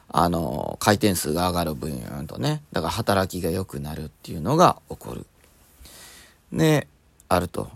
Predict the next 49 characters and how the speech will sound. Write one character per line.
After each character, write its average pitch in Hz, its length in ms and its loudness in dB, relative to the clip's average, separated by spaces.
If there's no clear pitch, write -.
い - 100 0
う 143 80 0
こ 127 140 2
と 90 140 0
か 76 160 4
ら、 104 300 8
推 135 200 0
測 - 240 -2
と - 140 -2
し - 100 -2
て - 140 -10
は、 92 320 6
そ - 160 -4
こ - 140 -2
の 101 140 2
場 76 160 0
所 50 520 -6
が、 110 440 8
や - 80 0
っ - 20 -12
ぱ - 120 4
り - 140 0
動 220 260 8
く - 100 -16
こ 214 160 0
と 170 120 4
自 127 180 0
体 117 320 6
に、 190 280 2
あ 76 140 0
の 50 500 -6
ー、 - 40 -6
正 107 220 4
し - 40 -2
さ - 140 -2
が - 220 -10
あ - 120 -8
る。 - 160 -12
じ 98 100 -6
っ - 40 -10
と - 140 -4
し - 80 -4
て - 80 -6
る 76 80 -4
こ - 120 -10
と - 120 -10
よ - 100 -6
り - 80 -12
も。 - 140 -12